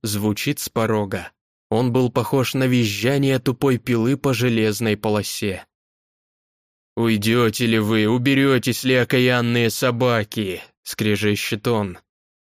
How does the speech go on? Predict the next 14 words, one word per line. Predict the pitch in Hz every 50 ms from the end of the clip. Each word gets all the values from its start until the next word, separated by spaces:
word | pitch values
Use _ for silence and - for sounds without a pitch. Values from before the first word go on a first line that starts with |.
| _
«Вы, | - 104 110 110 110 104
пожалуй, | 107 117 110 104 113 113 113 117 113 110
думаете, | 101 113 113 120 120 120 117 120 104 123 113
что | - - - 120
я | 117 120 117
плевать | 107 127 120 117 110 107 113 120 123 120
стану | - - - 123 123 123 123
на | 123 123 120
закон, | 110 123 113 107 - 131 127 127 120
лишь | 120 127 127 113 104
бы | 107 131 123
вам | 113 127 123 123 123
сделать | 110 107 107 117 123 127 127 120 - -
удовольствие? | 131 123 123 113 110 120 139 147 151 - - - 147 139 135 131 123 110 104 92 -